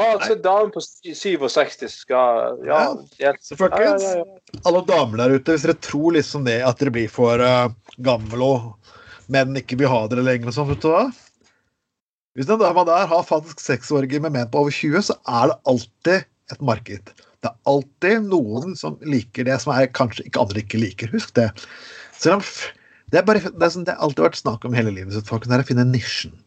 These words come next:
Speaker 2: OK, det er at
Speaker 1: Ja.
Speaker 2: åtti prosent av tjueåringer ikke vil ha det, men de siste tjue prosentene,
Speaker 1: Ja.
Speaker 2: folkens, så det er alle eldre damer som går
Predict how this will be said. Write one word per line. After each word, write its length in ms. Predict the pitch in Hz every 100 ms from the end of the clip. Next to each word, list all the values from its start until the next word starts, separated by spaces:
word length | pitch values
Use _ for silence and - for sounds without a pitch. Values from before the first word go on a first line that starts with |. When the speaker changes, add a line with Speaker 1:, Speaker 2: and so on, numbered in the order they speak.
| - - - _ -
Speaker 2:
OK, 160 | - - -
det 80 | 208
er 60 | 170
at 100 | 143
Speaker 1:
Ja. 60 | -
Speaker 2:
åtti 160 | - 143
prosent 300 | 131 139 123
av 80 | 139
tjueåringer 380 | 139 107 117 117
ikke 140 | 117
vil 80 | 110
ha 80 | 104
det, 120 | 131
men 220 | 135 139 143 - _ _ _ _ _ _ _ _ _ 165
de 40 |
siste 320 | - 220 - 190
tjue 160 | 185
prosentene, 720 | 170 160 156 - - 220 269 - _ - _ _ _ _ _ _ _ _ _ _ _ _ _ _ _ -
Speaker 1:
Ja. 200 | 131 185
Speaker 2:
folkens, 480 | 147 214 285 - - _ _ _ - _ _
så 140 | - 120
det 80 | 175
er 20 |
alle 240 | 180 190
eldre 160 | 135 180
damer 300 | 175 135 117
som 80 | 170
går 160 | 147